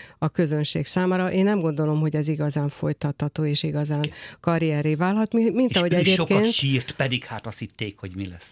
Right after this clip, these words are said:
Speaker 1: A kül-, a külföldi, ö, casting show-knak sincs igazán folytatása, tehát Leona Lewis az egyetlen,
Speaker 2: Mhm.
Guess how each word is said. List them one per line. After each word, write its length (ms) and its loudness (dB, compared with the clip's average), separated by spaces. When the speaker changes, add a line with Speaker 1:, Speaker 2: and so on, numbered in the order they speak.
Speaker 1:
A 120 2
kül-, 400 0
a 160 -2
külföldi, 920 0
ö, 160 0
casting 560 -2
show-knak 640 -2
sincs 320 -2
igazán 440 -2
folytatása, 760 -4
tehát 240 -2
Leona 380 2
Lewis 380 0
az 140 -2
egyetlen, 600 -2
Speaker 2:
Mhm. 80 0